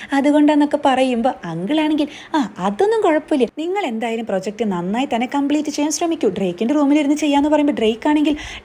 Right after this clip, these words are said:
"ഡാഡ്" എന്ന് പറയുന്നുണ്ട് കേട്ടോ. ഇത് കേൾക്കുന്ന ആലീസ് ആണെങ്കിൽ, "ഓ, അപ്പൊ ഇവന് സംസാരിക്കാനൊക്കെ അറിയാമെന്നാണ് ചിന്തിക്കുന്നത്. എന്താ, നിന്റെ റൂം ക്ലീൻ അല്ലേ?" എന്ന് ചോദിച്ചിട്ട് അങ്കിൾ അവിടെ നിന്ന് പോകുമ്പോ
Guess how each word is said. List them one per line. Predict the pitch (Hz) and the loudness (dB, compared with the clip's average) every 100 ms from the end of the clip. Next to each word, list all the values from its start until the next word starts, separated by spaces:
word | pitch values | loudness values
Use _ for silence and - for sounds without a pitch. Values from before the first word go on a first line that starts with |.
| 233 | 0
"ഡാഡ്" | 254 311 294 | 2 2 4
എന്ന് | 277 | 4
പറയുന്നുണ്ട് | 277 240 254 262 247 | 4 4 2 2 2
കേട്ടോ. | 240 233 | 2 2
ഇത് | 196 190 | 0 0
കേൾക്കുന്ന | 196 202 226 226 | 2 2 0 0
ആലീസ് | 175 233 262 | 0 -2 -2
ആണെങ്കിൽ, | 302 285 285 - - | 0 0 -2 -4 -6
"ഓ, | - 277 - | 0 0 -2
അപ്പൊ | - 285 | -6 -4
ഇവന് | 339 | -4
സംസാരിക്കാനൊക്കെ | - 254 269 330 359 370 381 | -4 -6 -2 -2 0 0 0
അറിയാമെന്നാണ് | 294 247 277 330 294 | 2 2 2 2 2
ചിന്തിക്കുന്നത്. | 349 330 330 339 311 226 - - | 2 0 2 2 0 0 -6 -8
എന്താ, | 190 202 269 269 | -2 0 0 2
നിന്റെ | 294 349 | 2 4
റൂം | 381 359 359 | 4 4 4
ക്ലീൻ | 359 359 | 4 4
അല്ലേ?" | 370 330 | 4 4
എന്ന് | 330 | 2
ചോദിച്ചിട്ട് | 294 294 294 285 262 - | 0 0 -2 -4 -4 -4
അങ്കിൾ | 190 180 254 | -4 0 2
അവിടെ | 247 240 | 4 2
നിന്ന് | 277 269 | 2 0
പോകുമ്പോ | 277 269 269 269 | 2 2 4 2